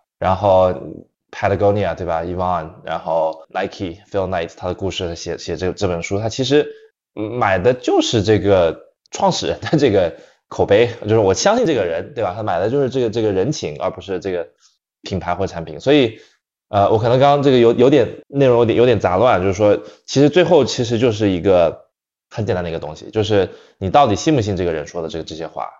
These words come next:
然后凭什么信他的话？那凭什么这一点，就是说你怎么通过内容去很真实的去表达你的这个，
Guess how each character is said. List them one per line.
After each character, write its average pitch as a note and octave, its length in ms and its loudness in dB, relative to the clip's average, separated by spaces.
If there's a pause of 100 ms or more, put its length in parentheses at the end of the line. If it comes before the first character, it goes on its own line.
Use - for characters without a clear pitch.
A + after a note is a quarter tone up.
(120)
然 F2+ 160 -6
后 F2+ 340 -2 (300)
凭 A2 200 -4
什 G2+ 160 0
么 E2 80 -4
信 F2+ 180 -10
他 E2+ 140 -6
的 D#2 80 -4
话？ - 360 -12 (120)
那 G2+ 320 0 (360)
凭 C3 240 0
什 C3 120 2
么 G2 100 0
这 A2 100 2
一 G2+ 40 4
点， F2 160 -2
就 E2+ 80 -4
是 F2 80 -2
说 F2 140 -4
你 F2 120 -6
怎 E2 120 -8
么 F2 80 -8
通 F#2+ 140 -12
过 G2 100 -2
内 A#2 120 0
容 F2 220 -2
去 E2+ 340 -8 (240)
很 E2 380 -12 (160)
真 A#2 180 4
实 G#2+ 140 -2
的 F2+ 80 -2
去 G2 80 -2
表 D#2+ 200 0
达 D#2 200 -2
你 F2 100 -4
的 - 140 -10
这 F2+ 120 -8
个， - 240 -4